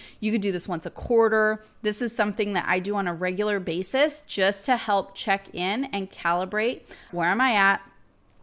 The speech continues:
How did I get here? And I'll tell you what the third question is, and that kind of puts it all together. So you wanna think about, "How did I get here? What got me here?" The thoughts, the habits, the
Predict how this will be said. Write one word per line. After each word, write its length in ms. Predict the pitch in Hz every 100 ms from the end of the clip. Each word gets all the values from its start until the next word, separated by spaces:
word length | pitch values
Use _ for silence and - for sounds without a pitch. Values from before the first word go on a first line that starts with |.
| - -
How 220 | 175 175
did 160 | 202
I 80 | 226
get 220 | 208 196
here? 420 | 202 190 185 185 -
And 520 | 180 170 165 165 175 - - -
I'll 320 | - 180 170 -
tell 160 | - 190
you 80 | 175
what 80 |
the 100 | 175
third 220 | 175 170 165
question 340 | 170 - 170
is, 220 | 160 165
and 80 | 165
that 180 | 156 -
kind 100 | 165
of 80 | -
puts 220 | 160 -
it 40 |
all 100 | 160
together. 320 | 156 - -
So 320 | 185 202 170 - - - - _ _
you 180 | 202 214
wanna 220 | 220 214
think 180 | 233 220
about, 320 | 202 185 180
"How 160 | - 226
did 160 | 247
I 40 | 233
get 200 | 214 208
here? 460 | 208 196 190 196 - _
What 160 | - -
got 180 | 226
me 100 | 208
here?" 240 | 196 180 165
The 360 | 170 170 170 -
thoughts, 580 | 190 190 240 - - - - _
the 80 | -
habits, 880 | - 214 208 240 269 - - - - - - _
the 420 | 175 185 180 180